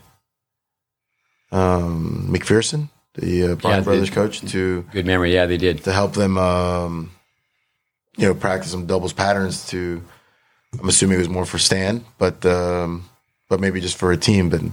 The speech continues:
Speaker 1: and I wanna say they, they, they clinched it with the doubles, if I'm not mistaken. I mean, they, so
Speaker 2: There, there was a time where, uh, Federer was,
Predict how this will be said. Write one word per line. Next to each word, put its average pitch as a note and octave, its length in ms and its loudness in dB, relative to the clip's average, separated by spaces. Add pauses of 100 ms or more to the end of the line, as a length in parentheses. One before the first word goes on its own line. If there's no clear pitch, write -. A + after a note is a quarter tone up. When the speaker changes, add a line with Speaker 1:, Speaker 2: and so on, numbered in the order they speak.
(1080)
Speaker 1:
and F#2+ 680 2
I - 80 -2
wanna G2+ 240 4
say A2 120 2
they, F#2 460 2
they, F#2 140 0
they F#2+ 320 -2
clinched A#2 280 -2
it A2 40 0
with G2+ 100 -4
the D#2+ 80 -8
doubles, G#2 320 0
if E2+ 60 -6
I'm F2+ 100 -2
not F2 140 -4
mistaken. E2+ 400 -4
I - 20 -8
mean, E2+ 140 -8
they, F2 440 -6 (1160)
so - 160 -6
Speaker 2:
There, G#2+ 160 4
there A2+ 120 6
was A2+ 140 4
a F#2+ 80 0
time F#2+ 420 2
where, D#2+ 340 0 (600)
uh, E2 300 -2
Federer G2 280 2
was, F2+ 200 -2